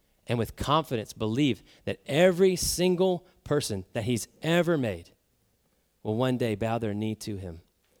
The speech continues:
and will exclaim, 'To him who sits on the throne and to the Lamb be blessing and honor and glory and might forever and ever.'" Amen. Amen. Father, we,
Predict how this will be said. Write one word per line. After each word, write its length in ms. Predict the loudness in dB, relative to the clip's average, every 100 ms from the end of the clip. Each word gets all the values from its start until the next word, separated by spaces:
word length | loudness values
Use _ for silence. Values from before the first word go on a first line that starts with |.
| _ _ _
and 180 | -4 0
will 100 | 0
exclaim, 680 | 0 -6 -6 -6 -4 -6 -12 _ _ _ _ _ _
'To 140 | -4 2
him 200 | 4 6
who 80 | 4
sits 420 | 2 0 0 0
on 140 | -2
the 80 | -2
throne 460 | -4 -6 -4 -8 -12 _ -12
and 120 | -10
to 80 | -8
the 140 | -6
Lamb 320 | -6 -6 -10 -16 _ _ _ _ _ -10
be 100 | -8
blessing 680 | -2 0 0 -2 -6 -10 -12
and 120 | -12 -4
honor 440 | -2 -2 -4 -8 -14
and 140 | -16
glory 500 | -8 -6 -4 -4 -8 -14 _ _
and 120 | -10
might 240 | -8 -10 -14 _ _ _ _
forever 520 | -10 -6 -4 -6 -10 -16 _ _ _ _ _ _ _
and 140 | -12 -10
ever.'" 240 | -10 -12 -20 _ _ _ _ _ _ _ _
Amen. 260 | -14 -12 -14 -20 _ _ _ _ _ _ _ _ _ _ _ _ _ -20 _ _ _ _ _ _ _ _ _ -6
Amen. 280 | -2 -2
Father, 320 | 0 0 0 -2
we, 400 | -2 -2 -4